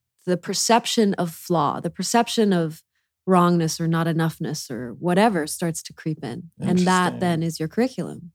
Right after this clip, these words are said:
Speaker 1: But you've had, you have this reference point of what it feels like to see the other person through that lens of perfection.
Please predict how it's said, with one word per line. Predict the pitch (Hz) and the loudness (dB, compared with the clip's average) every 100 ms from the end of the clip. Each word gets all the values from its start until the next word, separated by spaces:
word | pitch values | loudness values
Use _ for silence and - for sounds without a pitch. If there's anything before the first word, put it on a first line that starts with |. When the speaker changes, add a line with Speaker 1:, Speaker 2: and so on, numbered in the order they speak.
| - | -4
Speaker 1:
But | - | 0
you've | 185 170 | 0 2
had, | 185 | 2
you | 180 | 2
have | 175 170 | 2 0
this | 165 | -2
reference | 165 196 208 190 185 | 0 0 0 -2 -4
point | - 156 156 | -6 -6 -4
of | |
what | 165 | -2
it | 170 | -2
feels | - 226 208 | 0 2 2
like | 165 | -2
to | 170 | -4
see | 160 175 | -8 -6
the | 165 | -4
other | 135 131 | -6 -6
person | 139 160 165 | -6 -6 -6
through | 165 | -6
that | 143 | -6
lens | 147 139 | -6 -8
of | - | -12
perfection. | 165 170 180 - 165 | -10 -8 -8 -8 -12